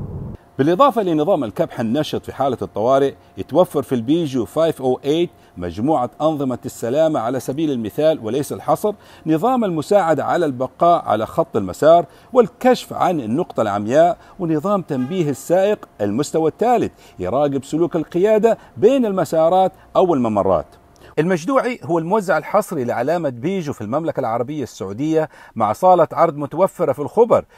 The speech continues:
وقريباً جدًا في جدة والرياض. أما خدمات ما بعد البيع، يتوفر مراكز صيانة في الرياض وجدة والدمام، وحوالي عشر مراكز بيع لقطع الغيار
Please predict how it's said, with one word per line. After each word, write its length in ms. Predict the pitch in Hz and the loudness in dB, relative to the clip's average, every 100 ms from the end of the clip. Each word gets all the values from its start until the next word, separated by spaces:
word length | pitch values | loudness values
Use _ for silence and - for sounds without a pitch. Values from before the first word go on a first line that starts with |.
| - | -12
وقريباً 440 | 202 214 240 269 233 | -4 0 0 0 -2
جدًا 420 | 180 233 190 226 | -2 -4 -2 -4
في 160 | 151 | -4
جدة 280 | 135 196 175 | -4 -2 0
والرياض. 440 | 208 214 240 160 90 _ _ _ _ _ | 0 0 0 0 -2 _ _ _ _ _
أما 300 | 214 285 220 | 0 2 0
خدمات 520 | 131 156 160 185 226 131 | 0 0 0 2 2 2
ما 120 | 117 | -2
بعد 260 | 156 147 | 0 -2
البيع، 400 | 143 127 190 226 - _ | -4 0 2 2 0 _
يتوفر 500 | 113 - 135 190 185 | -12 -2 2 2 0
مراكز 400 | 147 147 185 - | -2 0 0 0
صيانة 480 | 156 - 160 190 196 | -10 -8 -4 -2 0
في 100 | 170 | -2
الرياض 420 | 156 151 190 196 | -4 0 2 2
وجدة 320 | 160 156 175 190 | 0 -6 -2 -2
والدمام، 560 | 160 175 185 240 254 - - | 0 -2 2 0 0 -8 -14
وحوالي 640 | 107 - 151 165 240 262 262 _ - | -10 -2 0 2 2 2 -2 _ -2
عشر 500 | 123 240 - 240 202 | 2 4 2 0 2
مراكز 560 | 185 202 240 196 156 | 2 2 2 0 -4
بيع 260 | 135 220 247 | 2 2 2
لقطع 520 | 139 151 233 226 143 - - | -2 -2 0 2 2 0 2
الغيار 580 | 247 196 220 247 285 | 2 2 2 4 4